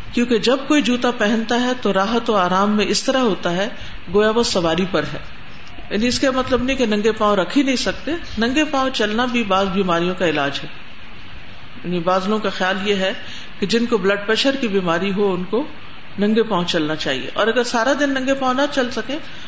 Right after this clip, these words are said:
تو کچھ دیر ننگے پاؤں واک کریں، کیونکہ اس سے یہ ہوتا ہے کہ پاؤں میں جو آپ کے پریشر پوائنٹس ہوتے ہیں وہ سارے کے سارے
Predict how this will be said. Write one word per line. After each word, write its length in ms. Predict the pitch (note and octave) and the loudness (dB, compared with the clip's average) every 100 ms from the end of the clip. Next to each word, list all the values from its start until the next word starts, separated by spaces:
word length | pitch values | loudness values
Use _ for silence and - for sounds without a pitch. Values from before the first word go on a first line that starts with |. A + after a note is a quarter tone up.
| - - | -10 -4
تو 80 | C4+ | 2
کچھ 300 | D#4+ - C4 | 2 2 2
دیر 140 | C4 C4+ | 2 2
ننگے 260 | A3 A3+ A#3+ | 0 2 2
پاؤں 220 | G3+ G3 | 2 2
واک 240 | E3+ D#3+ - | 2 0 -2
کریں، 180 | D3 D#3 - - - | -4 -6 -8 -8 -2
کیونکہ 200 | B3 C#4 | 2 2
اس 160 | C4+ | 2
سے 180 | - D4+ | 2 4
یہ 120 | D4 | 4
ہوتا 160 | C#4 C#4 | 4 2
ہے 60 | |
کہ 80 | C#4+ C#4 | 0 2
پاؤں 240 | G#3 A#3 | 4 4
میں 120 | C#4 | 4
جو 140 | B3+ A#3+ | 2 2
آپ 160 | A#3 | 2
کے 80 | B3 | 0
پریشر 320 | A#3+ A3 C4 D#4 | 2 2 2 2
پوائنٹس 320 | A#3 G#3+ G#3 G3 | 2 0 2 0
ہوتے 220 | F3 G3 | 0 -2
ہیں 80 | A#3 - - - - | -4 -8 -12 -12 -4
وہ 60 | G#3 | 0
سارے 280 | A3+ G#3 | 2 2
کے 120 | C4 B3+ | 2 0
سارے 340 | A3 F#3+ | 0 2